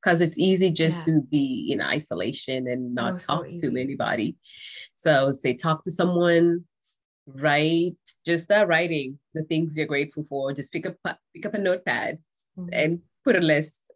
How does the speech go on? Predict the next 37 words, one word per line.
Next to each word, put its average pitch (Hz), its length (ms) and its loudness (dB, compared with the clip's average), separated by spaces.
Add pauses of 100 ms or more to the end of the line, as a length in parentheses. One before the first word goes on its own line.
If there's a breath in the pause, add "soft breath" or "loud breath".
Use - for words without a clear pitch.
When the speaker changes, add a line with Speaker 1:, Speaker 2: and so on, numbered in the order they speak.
Speaker 1:
I 160 100 2
am 165 140 0
grateful 165 380 -4
for 147 360 -2
one, 151 200 -2
two, 165 80 -10
three, 156 160 -8
four, 147 160 -10
five, - 180 -8
six, - 340 -14
seven 127 300 -4
things, - 320 -16
you 127 100 -4
know? - 200 -6
Speaker 2:
So 170 100 -8
good. 160 260 -12
Speaker 1:
And 143 220 -10 (400)
yeah, 147 320 0 (440)
cool. - 300 -2 (680 loud breath)
The 190 160 4
other 220 140 2
thing 339 340 6
that, 220 140 4
that 214 160 4
one 226 220 6
last 208 280 2
thought 175 320 2
that 165 160 -6
came 180 200 -2
to 180 120 -8
mind 165 500 -2
was, 147 460 -4
um, 139 360 -4 (1200 loud breath)
just 262 240 -2
the 359 80 4
importance 180 600 2
of 135 260 -2